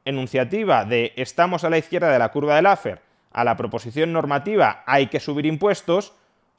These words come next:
uno tiene que aceptar que el estado social deseable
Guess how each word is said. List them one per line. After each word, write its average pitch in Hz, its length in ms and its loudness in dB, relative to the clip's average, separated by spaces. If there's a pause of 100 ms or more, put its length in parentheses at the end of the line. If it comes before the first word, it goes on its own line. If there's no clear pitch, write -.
(140)
uno 175 300 0
tiene 180 520 -4
que 127 180 0
aceptar 170 800 2 (300)
que 160 200 2
el 143 120 2
estado 202 440 0
social 196 580 0
deseable 180 800 0